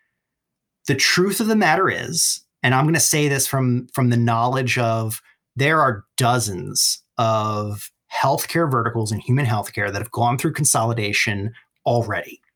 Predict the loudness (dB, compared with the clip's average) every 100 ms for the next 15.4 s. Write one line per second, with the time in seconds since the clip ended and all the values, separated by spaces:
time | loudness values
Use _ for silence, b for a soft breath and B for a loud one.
0 | -2 0 2 2 2 2 2 0 -2 0
1 | 0 0 0 0 -2 -2 0 0 0 2
2 | 2 2 0 0 2 0 -2 -4 B B
3 | B 0 0 0 0 0 0 0 0 2
4 | 2 2 0 -2 -2 -4 -2 -4 -2 0
5 | 0 -2 -2 -4 -4 -6 -6 -8 _ _
6 | _ _ _ _ -16 B B B 2 2
7 | 2 2 2 0 -6 _ _ _ _ _
8 | -2 -2 2 0 2 0 0 -4 -4 -6
9 | -2 0 0 2 0 0 -2 -2 -4 _
10 | _ -2 -2 0 -2 0 0 -2 -6 -4
11 | -2 -2 -2 -2 -2 -2 -4 -6 -6 -4
12 | -6 _ _ _ _ _ _ _ -2 0
13 | 2 0 0 -2 -2 -4 -4 -4 -4 -4
14 | -4 -4 -6 -4 0 0 0 -2 -2 -2
15 | -2 -2 -2 -4